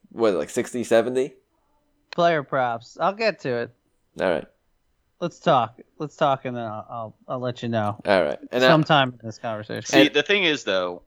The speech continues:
Speaker 3: the Chargers gave up a shit ton of rush yards to the Browns.
Speaker 1: They did. But the
Speaker 3: And
Speaker 1: Browns also
Speaker 3: the
Speaker 1: have
Speaker 3: multi-
Speaker 1: great running backs.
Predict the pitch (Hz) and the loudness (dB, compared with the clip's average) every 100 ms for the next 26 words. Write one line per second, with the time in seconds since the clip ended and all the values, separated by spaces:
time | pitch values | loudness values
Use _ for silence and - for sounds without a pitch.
0 | _ _ _ _ - 113 - 131 120 110 | _ _ _ _ -12 -10 -2 0 0 -4
1 | - 104 98 92 - 92 - - - - | -2 -2 0 -4 -6 -14 -12 -12 -12 -8
2 | - 110 - - 90 80 78 80 76 80 | -4 -4 -6 -12 -12 -12 -10 -10 -10 -12
3 | 76 69 - - 80 - 65 50 - - | -12 -14 -18 -14 -14 -10 -12 -12 -16 -20
4 | - _ - 85 90 101 85 _ _ _ | -20 _ -14 -4 -2 -2 -4 _ _ _
5 | _ _ _ _ _ - 104 - _ - | _ _ _ _ _ 2 4 2 _ -4
6 | 101 92 113 139 104 87 92 92 87 104 | 2 6 6 6 4 4 2 2 2 4
7 | 107 98 98 120 87 76 - - | 4 4 2 2 0 -2 -4 -12